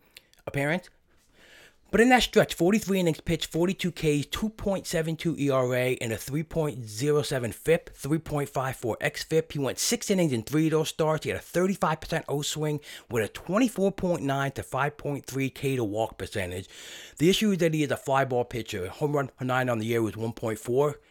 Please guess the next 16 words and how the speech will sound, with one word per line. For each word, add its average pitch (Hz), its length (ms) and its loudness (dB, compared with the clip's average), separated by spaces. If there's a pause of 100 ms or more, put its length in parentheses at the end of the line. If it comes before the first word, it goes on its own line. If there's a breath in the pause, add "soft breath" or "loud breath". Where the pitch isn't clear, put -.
(180 soft breath)
but 139 80 0
in 220 120 6
that 190 140 4
stretch, - 500 0 (260)
it - 80 -8
was 113 140 -2 (120)
point 139 380 -4
eight 135 180 -4
four. 92 320 -8
So 104 360 0 (640 soft breath)
I'm, - 240 2 (240)
I'm 185 160 0
taking 156 260 0
a 104 60 -2
stab 110 340 0
here. 101 280 -4